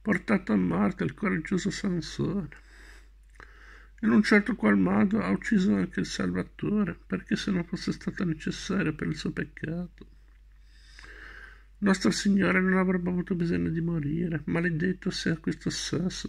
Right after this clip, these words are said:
in cui non vi è né timore né bontà né amicizia, e di cui bisogna diffidare più quanto, scusate, e di cui bisogna diffidare più quando è amato che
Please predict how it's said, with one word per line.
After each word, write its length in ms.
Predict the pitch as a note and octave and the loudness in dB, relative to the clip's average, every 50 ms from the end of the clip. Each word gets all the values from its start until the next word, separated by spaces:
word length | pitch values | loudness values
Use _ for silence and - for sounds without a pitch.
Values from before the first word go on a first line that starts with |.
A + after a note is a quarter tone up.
| - F#3 | -6 -2
in 160 | F#3+ G3 F3 - | 0 0 0 -2
cui 240 | - - G#3 G3 | -2 0 0 2
non 220 | F#3+ F#3+ F#3 F#3 F3 | 2 2 0 0 0
vi 120 | F3 F#3+ | 2 2
è 100 | F#3+ F#3+ | 2 2
né 200 | F3+ F3 F3+ F#3 | 2 0 -2 -4
timore 500 | - - F3+ D#3+ D#3 E3 F3 F#3+ G3+ F3+ | -4 -4 -2 0 0 0 0 -2 0 0
né 140 | F#3+ F#3 F3 | 0 0 0
bontà 480 | E3 E3 F3 F3+ D#3 - - - F3 F#3 | 0 0 -2 -2 -4 -6 -6 -6 -4 -2
né 140 | F#3 G3+ | 0 2
amicizia, 760 | G3 F3+ F3+ E3+ - - - - F3 F#3 F#3 - - - - - - - - - - - - - - - - - - - - - - - | 2 0 0 -2 -4 -8 -8 -6 -4 -4 -6 -6 -10 -16 -18 -18 -20 -20 -20 -20 -20 -20 -20 -18 -16 -16 -14 -14 -16 -18 -18 -20 -4 0
e 80 | - F#3+ | 2 4
di 180 | G3+ A#3+ - - | 4 4 2 2
cui 240 | - - A3+ G3+ | 0 2 4 4
bisogna 380 | F#3+ F#3 G3 F3+ G3 G3+ F#3+ F#3 | 6 4 4 4 4 2 4 4
diffidare 760 | F#3 F#3 - - - G3+ F#3 E3+ D#3+ D#3+ F3+ F#3 F#3 F#3+ - | 2 2 2 2 2 2 2 2 0 0 2 0 0 -2 -2
più 180 | - - G3+ | -2 -4 -6
quanto, 720 | - - - - F#3+ G#3 G3+ E3 - - - F#3+ F3 E3 - - - - - - - - - - - - - - - - - - - - - - | -6 -6 -6 -4 -2 -2 -2 -2 -4 -6 -8 -8 -8 -8 -12 -16 -20 -20 -20 -20 -20 -20 -20 -20 -20 -20 -20 -20 -20 -20 -20 -20 -20 -20 -20 -20
scusate, 800 | - - - G3+ E3+ D#3 D#3+ F3 F3+ F#3+ E3 C3 - - - - - - - - - - - - - - - - - - - | -20 -8 -4 -2 0 0 0 0 0 0 -2 -2 -4 -8 -10 -10 -10 -16 -20 -20 -18 -16 -16 -16 -16 -16 -18 -20 -20 -12 -2
e 120 | - G3 F#3 | 2 4 4
di 180 | A3+ G3 - | 4 4 2
cui 220 | - - B3+ A#3 G#3 | 2 4 6 6 8
bisogna 360 | G3+ G#3 G3+ G#3+ G#3 G#3 G#3+ | 8 8 8 8 8 6 6
diffidare 840 | G3 F#3+ - - A3+ G#3 E3+ E3 E3 E3 F#3 G3+ G3+ G3+ F#3+ F3+ - - - - - - - - - - - - | 4 2 2 4 4 4 4 4 2 2 2 2 2 2 0 0 -2 -6 -14 -20 -20 -20 -20 -20 -20 -20 -20 -6
più 200 | - A#3+ A3 - | -2 -2 -2 -2
quando 360 | - A#3+ A#3 A3+ A3+ G#3 G#3+ | -2 -2 0 2 4 4 4
è 40 | A3 | 4
amato 680 | G#3 G3+ F3+ E3+ E3+ E3+ F#3+ G3+ G3 - - - F#3 E3 | 4 4 2 2 2 2 2 0 0 0 -2 -6 -8 -8
che 160 | - - F#3+ | -8 -10 -12